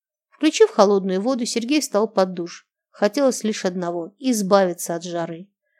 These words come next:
На кухне за круглым столом его ждала Полина. Дымились две чашки крепкого чая, на тарелке лежало печенье,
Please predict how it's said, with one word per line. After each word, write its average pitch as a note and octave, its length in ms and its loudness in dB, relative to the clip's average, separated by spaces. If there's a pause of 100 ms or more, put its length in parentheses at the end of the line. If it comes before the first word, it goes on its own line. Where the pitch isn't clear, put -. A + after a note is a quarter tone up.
(320)
На C4+ 120 0
кухне G4+ 360 4
за F#3 120 4
круглым G3 340 -6
столом B3+ 400 -2
его G#3+ 140 0
ждала F#3+ 320 -2
Полина. E3+ 520 -8 (380)
Дымились F4 340 6
две G3+ 160 0
чашки F#3+ 360 -4
крепкого G3 460 -2
чая, B3 340 0
на A3+ 140 0
тарелке C#4 420 0
лежало F#3 300 -2
печенье, B3 560 -4